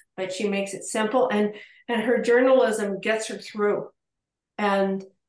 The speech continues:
she's given opportunity, and then this opportunity falls away, and then she builds herself. And I thought, she just is in this process all the time of rebuilding, rebuilding, rebuilding, and she doesn't get cut slack. And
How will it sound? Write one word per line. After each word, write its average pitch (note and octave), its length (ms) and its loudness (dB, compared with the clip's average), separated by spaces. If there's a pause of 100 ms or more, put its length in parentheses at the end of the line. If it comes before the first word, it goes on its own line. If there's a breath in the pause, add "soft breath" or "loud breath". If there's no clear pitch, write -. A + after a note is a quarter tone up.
(180)
she's G3+ 240 -6
given A3 260 4
opportunity, B3 920 2
and G#3 200 -2
then G3+ 340 0
this A3 200 -6
opportunity G#3+ 640 -2
falls F#3+ 340 -2
away, A3 400 2
and G3+ 100 -8
then F#3+ 80 -10
she G#3+ 180 -10
builds G3+ 220 0
herself. G3 340 -2
And - 80 -10
I A3 40 -12
thought, - 200 -6
she G3 140 -10
just - 340 -8
is G3 200 -10
in F#3+ 120 -4
this - 180 -12
process C4+ 760 -6
all A#3 320 2
the G#3 120 -6
time A3+ 460 -4
of G3 160 -10
rebuilding, G#3 1000 -4
rebuilding, G#3 1000 -4
rebuilding, G#3 800 -4 (460 loud breath)
and G3+ 100 -8
she G#3+ 200 -6
doesn't A#3 420 4
get A3+ 300 -4 (240)
cut - 240 -4 (100)
slack. - 640 -4 (640 loud breath)
And G3+ 380 0